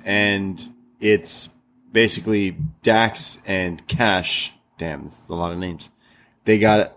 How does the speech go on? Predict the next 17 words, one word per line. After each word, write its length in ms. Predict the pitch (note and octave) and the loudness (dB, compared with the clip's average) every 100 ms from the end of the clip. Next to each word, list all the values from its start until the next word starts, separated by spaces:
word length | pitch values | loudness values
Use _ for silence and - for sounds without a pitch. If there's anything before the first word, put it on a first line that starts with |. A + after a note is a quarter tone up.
| - | -12
a 80 | F#2+ | -2
match 360 | F#2+ F#2+ - - | 0 0 -2 -6
at 100 | F2 | -6
the 60 | |
pay-per-view 480 | D#2+ F#2 F2+ E2+ F2+ | -2 -2 -2 -4 -2
with 140 | F2 | -4
the 60 | - | -2
Lucha 300 | F2 F#2+ F2 | 0 0 -2
Bros, 300 | E2+ D#2+ E2+ | -2 -2 -2
who 120 | F#2+ | 0
are 160 | F2+ F2 | 2 4
in 220 | F2 E2+ | 2 -2
Death 320 | D#2+ G#2 G2+ | -2 0 0
Triangle. 600 | - G2 E2+ E2 F2 F#2+ G2 | 0 0 0 0 -4 -4 -2
Yes, 240 | F2+ - | -2 -2
another 240 | F#2 F2 F2 | -2 0 -2
faction. 480 | D#2+ D#2 - F2+ | -4 -4 -6 -10